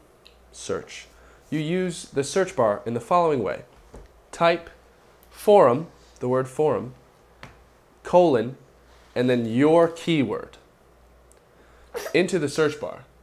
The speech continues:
<laughs> Mary just shoved, like, eight grapes in her face. Um, but once that's in the search bar, hit search. And out of the results,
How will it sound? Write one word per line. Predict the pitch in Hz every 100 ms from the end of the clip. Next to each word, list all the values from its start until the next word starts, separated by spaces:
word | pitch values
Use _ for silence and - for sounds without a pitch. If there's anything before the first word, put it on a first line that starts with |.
| _ _ _ _ _ _ _ -
<laughs> | 139 120 120 113 - - - - _ _ _ _ _ _ - _ _ _ -
Mary | 139 147 131
just | 127 123 - - -
shoved, | - 120 -
like, | 104 98 -
eight | 113 110
grapes | - 90 - -
in |
her | 110
face. | - - - - - _ _ _ _ _ _ _ _ _ _ _ _ _ _ _ -
Um, | 113 110 107 107 113 - - - - - _ _ - -
but | 160 127
once | 185 202
that's | 196
in | 170
the | 143
search | 220 214
bar, | - 120 123 - -
hit | 165 - -
search. | - - 165 - - - - _ _ _ _ _ _ _ _ _
And | 123 120 -
out | 175 226
of | 226 180 143
the | 143
results, | 139 135 240 147 - - -